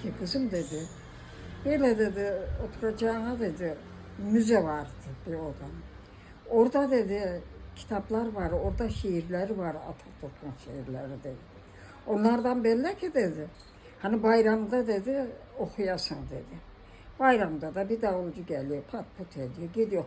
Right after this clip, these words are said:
karakolun önüne sıra oluyor. Orada,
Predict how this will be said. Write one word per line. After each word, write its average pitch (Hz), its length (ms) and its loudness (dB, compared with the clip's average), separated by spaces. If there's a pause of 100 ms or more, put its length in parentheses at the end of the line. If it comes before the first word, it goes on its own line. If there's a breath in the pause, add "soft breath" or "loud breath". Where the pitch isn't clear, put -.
karakolun 165 720 -4
önüne 160 200 -6
sıra 165 440 -4
oluyor. 135 480 -8 (580 soft breath)
Orada, 226 640 2